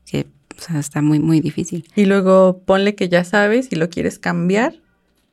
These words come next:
Speaker 2: pero nadie de tu familia quiere. Entonces es como meterte en un,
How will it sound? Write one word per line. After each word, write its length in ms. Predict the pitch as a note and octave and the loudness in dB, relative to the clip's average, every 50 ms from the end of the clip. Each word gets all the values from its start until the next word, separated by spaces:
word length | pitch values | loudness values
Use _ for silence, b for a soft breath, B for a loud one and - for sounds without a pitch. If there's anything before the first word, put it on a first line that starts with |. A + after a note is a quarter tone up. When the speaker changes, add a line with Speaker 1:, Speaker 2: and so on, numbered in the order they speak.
| _ _ | _ _
Speaker 2:
pero 360 | - F#3 F3 F3+ F3 F3 E3+ | 0 2 4 4 2 2 0
nadie 360 | E3+ E3+ F3+ F3+ F3+ F#3 F3+ F#3 | -2 -2 0 2 2 2 2 0
de 60 | F#3+ | 0
tu 100 | F#3 F3 E3+ | -2 -4 -4
familia 520 | - D#3 D#3 E3 D#3+ E3 E3+ E3 E3+ - | -4 -4 -4 -4 -2 -2 -2 -4 -4 -6
quiere. 520 | - - - F3+ F3+ F#3+ A3+ D#4+ F#4+ - _ _ _ _ _ _ _ _ _ _ _ _ _ _ _ _ _ | -10 -6 -2 0 0 2 0 0 -4 -6 _ _ _ _ _ _ _ _ _ _ _ _ _ _ _ _ _
Entonces 520 | F#3+ G3 F#3 F#3+ F#3+ G3 E3+ G3+ - - | -4 -4 -2 0 0 2 2 0 0 -2
es 140 | D3+ - - | -4 -6 -8
como 380 | - - G#3+ G3+ F#3+ F#3 F3+ E3+ | -4 -2 -2 0 0 0 0 2
meterte 720 | E3+ E3+ E3+ E3+ F3 - F#3 F3+ F3+ F#3 - F#3+ F#3 F#3 | 2 2 2 0 0 2 2 2 2 2 2 2 4 4
en 140 | F3+ F3+ | 4 4
un, 360 | F3+ F3+ F3+ F#3 F#3 F#3 - | 2 2 2 2 0 -2 -6